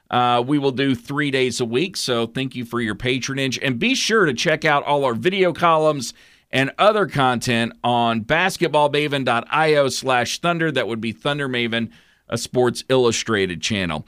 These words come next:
Let's dive into the Kevin Durant situation now, as Kevin Durant has made some comments in the Wall Street Journal, and I'll just paraphrase so I don't have to use any N S F W language here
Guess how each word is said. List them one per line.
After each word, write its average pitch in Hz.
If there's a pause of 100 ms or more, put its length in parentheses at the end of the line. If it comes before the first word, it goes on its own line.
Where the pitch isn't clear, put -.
(280)
Let's 240
dive 226
into 208
the 180
Kevin 202
Durant 180
situation 160
now, 143
as 143
Kevin 220
Durant 180
has 143
made 160
some 143
comments 151
in 151
the 143
Wall 139
Street 135
Journal, 123 (280)
and 180
I'll 240
just 190
paraphrase 127
so 135
I 127
don't 139
have 135
to 127
use 123
any 123
N 135
S 127
F 123
W 123
language 127
here 92